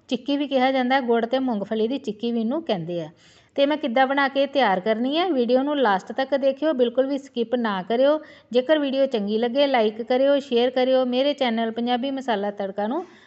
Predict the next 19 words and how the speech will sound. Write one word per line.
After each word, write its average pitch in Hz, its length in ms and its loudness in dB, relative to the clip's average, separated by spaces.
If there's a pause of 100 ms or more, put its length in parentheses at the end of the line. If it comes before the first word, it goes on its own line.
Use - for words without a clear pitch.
(140)
ਜ਼ਰੂਰ 285 280 -2
ਸਬਸਕ੍ਰਾਈਬ 202 540 -2
ਕਰਿਓ। 180 340 -2
ਨਾਲ 247 300 2
ਲੱਗਦੇ 285 320 2
ਬੈਲ 240 260 4
ਆਈਕਨ 226 300 0
ਨੂੰ 247 120 0
ਜ਼ਰੂਰ 240 240 -2
ਪ੍ਰੈਸ 240 260 0
ਕਰਿਆ 226 260 0
ਕਰੋ, 233 280 0
ਮੇਰੀ 233 280 -2
ਆਈ 214 200 0
ਹੋਈ 254 160 4
ਵੀਡੀਓ 220 280 0
ਦੀ 233 120 -2
ਨੋਟੀਫਿਕੇਸ਼ਨ 202 680 -6
ਸਭ 208 140 -8